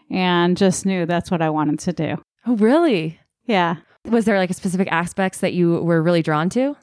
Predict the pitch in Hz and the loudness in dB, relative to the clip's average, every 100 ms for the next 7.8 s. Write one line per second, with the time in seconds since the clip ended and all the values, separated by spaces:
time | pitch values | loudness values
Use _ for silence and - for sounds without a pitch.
0 | _ _ _ _ - - 262 226 220 226 | _ _ _ _ -16 -4 0 2 2 0
1 | - 233 220 254 254 254 226 208 208 202 | 0 0 2 2 4 4 4 4 4 4
2 | 202 190 - 214 196 190 185 190 208 185 | 2 0 0 2 2 2 0 0 2 2
3 | 180 190 185 190 - 196 185 175 185 185 | 2 0 -2 -4 -6 -4 -2 0 -2 -2
4 | 180 180 180 175 180 185 180 180 180 - | -2 -2 0 0 2 4 4 2 0 -2
5 | 190 202 226 240 202 190 190 185 175 180 | -2 0 0 0 0 0 -2 -6 -2 -2
6 | 170 - 180 - 202 165 156 151 139 135 | -2 0 0 2 0 0 0 -2 -2 -4
7 | 151 143 139 143 233 208 247 | -4 -4 -4 0 -2 0 -2